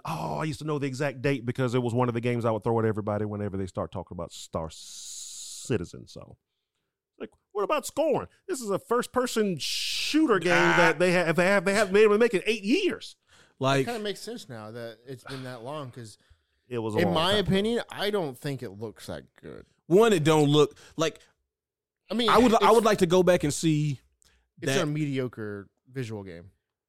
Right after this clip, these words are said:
Speaker 2: Well,
Speaker 1: Yeah.
Speaker 2: I wouldn't go back and look at the trailer that they showed when they were showing, um, all the launch titles for the Series X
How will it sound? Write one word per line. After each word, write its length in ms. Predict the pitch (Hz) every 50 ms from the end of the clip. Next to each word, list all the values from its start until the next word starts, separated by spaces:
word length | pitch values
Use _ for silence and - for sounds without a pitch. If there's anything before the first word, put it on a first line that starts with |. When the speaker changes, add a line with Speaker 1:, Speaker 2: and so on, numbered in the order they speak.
| _ _ -
Speaker 2:
Well, 240 | 180 175 165 - - 180
Speaker 1:
Yeah. 80 | 170 -
Speaker 2:
I 120 | 135 147
wouldn't 220 | 202 226 220 208 180
go 120 | 180 190 175
back 220 | 175 165 165 170
and 120 | 165 156
look 220 | 151 151 135 - -
at 260 | 117 110 104 - - -
the 120 | 110 107 104
trailer 460 | - - - 143 147 165 170 170 165 151
that 160 | 147 135 -
they 120 | 139 143
showed 560 | 131 - - 135 123 120 117 117 117 117 - -
when 180 | 113 117 120 117
they 100 | 120 123
were 140 | 127 120 113
showing, 640 | - - 131 123 120 117 117 113 110 110 110 110 - -
um, 640 | 113 113 110 110 107 107 104 101 101 101 104 101 - _ _ _ _ _ _ _ _ _ _ _ - - _ _ _ _ _ _ _ _ _ _ _ _ _ _ -
all 180 | 127 135 143 127
the 80 | 135
launch 320 | 135 131 139 143 147 - -
titles 320 | - 135 127 120 117 -
for 100 | - 131
the 60 | 117
Series 360 | 110 - 131 117 113 117 113 120
X 360 | 135 120 - - - - -